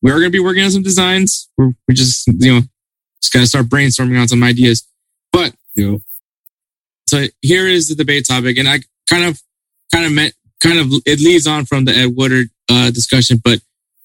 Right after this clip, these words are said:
Speaker 1: with the rumors of just,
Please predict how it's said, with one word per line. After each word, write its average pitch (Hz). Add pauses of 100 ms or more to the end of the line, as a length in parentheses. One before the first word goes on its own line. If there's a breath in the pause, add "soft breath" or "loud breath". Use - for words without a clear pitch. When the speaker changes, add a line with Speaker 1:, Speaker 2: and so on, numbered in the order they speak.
(880)
Speaker 1:
with 226 (360)
the 165
rumors 175
of 147
just, 147